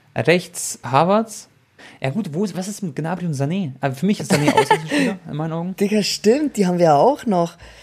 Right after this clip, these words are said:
Speaker 1: Aber Gnabry und Sané, Bro, beide nicht in Topform, muss man sagen. Dann im Mittelfeld aber, wenn, äh, Goretzka wieder zurück ist, Goretzka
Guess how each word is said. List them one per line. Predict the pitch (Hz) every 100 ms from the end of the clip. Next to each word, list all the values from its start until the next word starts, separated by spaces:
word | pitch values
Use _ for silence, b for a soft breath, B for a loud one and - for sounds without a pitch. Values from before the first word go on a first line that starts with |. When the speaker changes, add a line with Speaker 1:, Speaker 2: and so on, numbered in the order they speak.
| B B B B B -
Speaker 1:
Aber | 139 131
Gnabry | 135 180 175
und | 180 196
Sané, | 160 165 160
Bro, | 156
beide | 131 143 180 165
nicht | 165 -
in | 135
Topform, | - - - - 127
muss | 131 143 143
man | 139
sagen. | 131 127 117 - b b b -
Dann | 135
im | 151
Mittelfeld | 170 202 156 143 143
aber, | - 131 160 175 - -
wenn, | 135 143 135
äh, | 127
Goretzka | 123 147 151 143
wieder | 131
zurück | 147 180
ist, | 185 -
Goretzka | - 127 170 - - 190 214